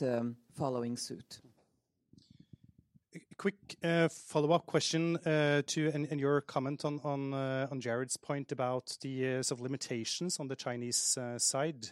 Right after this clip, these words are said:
Speaker 2: uh, both which in a sense is both on the supply and demand side, with the supply in the terms of, of, uh, of limitations on, on, uh,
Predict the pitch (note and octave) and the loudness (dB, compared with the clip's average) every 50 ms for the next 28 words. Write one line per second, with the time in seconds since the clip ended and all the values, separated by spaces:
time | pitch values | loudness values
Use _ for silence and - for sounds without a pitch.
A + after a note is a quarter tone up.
0 | - C#3+ C3+ B2+ B2+ A#2+ A2+ B2+ B2 C3 - - - C3+ - - D3 C3+ C3+ C3+ | -8 -6 -4 -4 -4 -2 -2 -2 -2 -2 -2 -4 -4 -4 -2 -4 -4 -4 -4 -4
1 | C#3 B2+ - D3 B2+ A#2+ - C3+ - - C3+ B2+ A#2+ - C#3+ B2+ A#2+ A#2+ A#2+ - | -4 -4 -2 -2 -2 -2 -2 -4 -4 -6 -6 -6 -6 -8 -6 -4 -2 -2 -2 -2
2 | - C3 - - A#2 A2+ B2 C3+ C3 A#2+ B2 A#2 A#2 A2+ A2 A2+ A2 - - D3+ | -4 -4 -6 -6 -6 -4 -4 -4 -6 -6 -6 -6 -4 -4 -4 -4 -4 -2 -2 -2
3 | D#3+ F3+ F3 C3 - - - - - - - - _ - C3+ A#2+ C3+ B2+ - C#3 | -2 -2 -4 -8 -14 -18 -20 -20 -20 -20 -20 -10 _ -6 -4 -2 0 0 0 -2
4 | - - B2 A#2 B2 C#3 C#3 C3+ C#3+ C3+ B2+ - - C3 A#2+ - - C3+ - - | -2 -2 0 0 2 2 0 -2 -2 -6 -6 -6 -6 -6 -4 -4 -4 -4 -6 -6
5 | - C#3 A#2+ - - - B2 A#2+ B2+ B2 B2 - - A#2+ B2 A#2+ - - A#2 G#2+ | -6 -6 -6 -6 -4 -2 -2 -2 -2 -4 -6 -6 -6 -6 -6 -6 -6 -8 -6 -6
6 | - - - C#3+ B2 - C#3+ C3+ B2+ B2 B2+ - C3 A#2+ A#2 A#2 A#2+ A#2+ A#2 A#2 | -6 -6 -4 -4 -4 -4 -4 -4 -6 -6 -8 -8 -8 -6 -6 -6 -4 -4 -4 -2
7 | A#2 A#2 | -4 -4